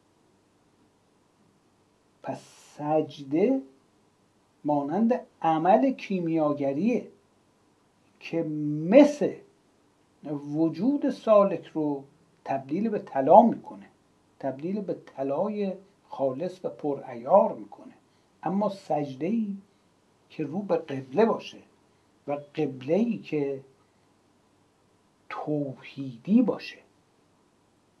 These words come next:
و اثری از شرک توش نباشه، یعنی به این دلیله که خداوند ابراهیم علیه السلام رو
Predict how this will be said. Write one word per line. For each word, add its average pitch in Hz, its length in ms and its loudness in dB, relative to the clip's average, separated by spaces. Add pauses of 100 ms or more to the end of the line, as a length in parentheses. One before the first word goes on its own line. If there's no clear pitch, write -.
(720)
و - 100 -2 (100)
اثری 202 580 0
از 160 200 -4
شرک 202 500 0
توش 196 300 -6
نباشه، 214 540 4 (3500)
یعنی 160 600 -4 (220)
به 143 240 -6
این 220 300 4
دلیله 127 480 -6
که - 160 -20
خداوند 143 960 2 (500)
ابراهیم 156 960 4
علیه 180 340 2
السلام 156 720 2
رو 156 300 -6